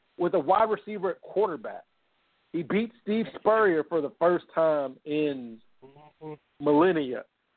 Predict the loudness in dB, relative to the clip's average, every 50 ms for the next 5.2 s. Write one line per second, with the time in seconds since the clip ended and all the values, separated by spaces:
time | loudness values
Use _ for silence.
0 | _ _ _ -8 -4 -2 0 0 0 -2 -4 -6 -6 -6 -6 -8 -10 -2 0 2
1 | 2 2 2 0 -4 -8 -8 -8 -6 -4 -4 -4 -4 _ -14 -6 -2 0 2 2
2 | 2 2 0 -6 -14 -16 -16 _ _ _ _ _ _ _ _ _ _ _ _ _
3 | _ -6 -2 0 0 0 0 -2 -4 -18 -20 -20 -18 -18 -18 -18 -20 _ _ _
4 | _ _ _ _ _ _ -4 -4 -4 0 2 2 4 4 4 2 2 0 0 0
5 | 0 0 -2 -6